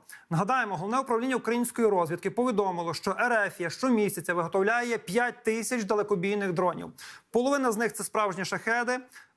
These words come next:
половина з них, дві з половиною тисячі, — це приманки, манекени, е, імітатори. Е, тобто щодня рашисти можуть запускати сто шахедів.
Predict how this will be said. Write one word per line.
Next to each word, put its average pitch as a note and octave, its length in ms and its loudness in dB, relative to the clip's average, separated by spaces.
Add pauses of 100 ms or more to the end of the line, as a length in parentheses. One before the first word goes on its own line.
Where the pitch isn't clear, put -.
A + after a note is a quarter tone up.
половина A3+ 380 2
з F3+ 60 -2
них, A#3 180 0
дві G#3+ 120 0
з F#3+ 40 -2
половиною G#3+ 300 -2
тисячі, — G#3 380 0
це G3 380 0 (140)
приманки, G#3+ 920 2 (120)
манекени, G3+ 880 0 (420)
е, E3+ 160 0
імітатори. G#3+ 760 2 (380)
Е, E3+ 140 0
тобто C#4 360 0
щодня B3 520 2
рашисти B3 480 -2
можуть A3 320 2
запускати A#3+ 840 0 (280)
сто - 260 0
шахедів. G3+ 540 -4